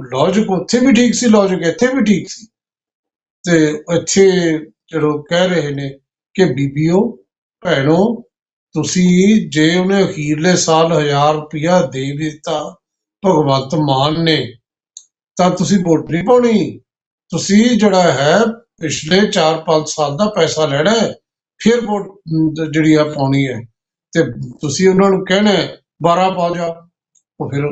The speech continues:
ਕਈ ਵਾਰੀ ਸਟੇਜ ਤੇ ਬੰਦਾ ਭੁੱਲ ਜਾਂਦਾ ਹੈ। ਤੇ ਜੋ ਵੀ ਹੈ, ਫਿਰ ਉਹਨਾਂ ਨੂੰ ਆਲੇ ਦੁਆਲੇ ਵਾਲੇ ਹੈਲਪ ਨਹੀਂ ਕਰਦੇ, ਕਈ ਵਾਰੀ ਹੈਲਪ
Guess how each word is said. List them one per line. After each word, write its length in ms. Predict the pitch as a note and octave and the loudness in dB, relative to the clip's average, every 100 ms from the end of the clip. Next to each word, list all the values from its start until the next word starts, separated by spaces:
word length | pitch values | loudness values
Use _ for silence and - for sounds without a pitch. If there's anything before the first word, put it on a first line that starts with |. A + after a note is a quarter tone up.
| - _ _ | -8 _ _
ਕਈ 160 | D3+ C3 | -6 -4
ਵਾਰੀ 180 | C3+ C#3+ | -4 -6
ਸਟੇਜ 320 | - C3+ B2+ | -6 -6 -6
ਤੇ 60 | D3+ | -8
ਬੰਦਾ 260 | C#3 C3 | -4 -2
ਭੁੱਲ 280 | E3 F3+ D3+ | -2 -2 -4
ਜਾਂਦਾ 300 | C3+ D3 D3 | -2 -4 -6
ਹੈ। 60 | D#3 _ _ _ _ _ _ _ | -12 _ _ _ _ _ _ _
ਤੇ 240 | D#3+ C3 A2 - | 0 0 -4 -6
ਜੋ 220 | A#2+ G3 | 0 2
ਵੀ 220 | A3+ A#3 | 2 -2
ਹੈ, 160 | E3 - - _ _ _ _ _ _ | -2 -6 -12 _ _ _ _ _ _
ਫਿਰ 380 | - D#3 F3+ G#3+ | -4 2 4 4
ਉਹਨਾਂ 220 | G#3 G#3+ | 2 2
ਨੂੰ 200 | G#3+ A#3 F#3 | 0 0 -2
ਆਲੇ 220 | D#3+ D3+ | 0 2
ਦੁਆਲੇ 220 | F3 F3 | 2 2
ਵਾਲੇ 220 | F3 F3+ | 2 2
ਹੈਲਪ 260 | D3 C#3 - | 2 0 -4
ਨਹੀਂ 160 | D3 C#3+ | -4 0
ਕਰਦੇ, 340 | D#3 C#3 D#3 D3+ _ _ _ _ | 0 0 -4 -4 _ _ _ _
ਕਈ 80 | D#3+ | 0
ਵਾਰੀ 240 | C#3+ D#3+ D3+ | 0 0 2
ਹੈਲਪ 240 | D3+ D#3+ | 0 -2